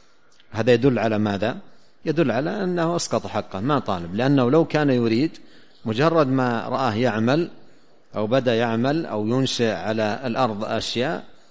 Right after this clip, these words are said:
يدخل مباشرة ويأخذ حقه الذي أوجبه أو حكم به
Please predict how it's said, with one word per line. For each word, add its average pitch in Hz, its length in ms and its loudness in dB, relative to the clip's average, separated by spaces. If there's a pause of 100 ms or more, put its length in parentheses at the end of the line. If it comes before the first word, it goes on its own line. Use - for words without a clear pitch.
(140)
يدخل 151 340 0
مباشرة 139 640 -2 (540)
ويأخذ 107 1040 -2
حقه 107 680 -2
الذي 107 380 -4
أوجبه 104 640 -2 (380)
أو 98 80 -2
حكم 117 440 0
به 120 360 0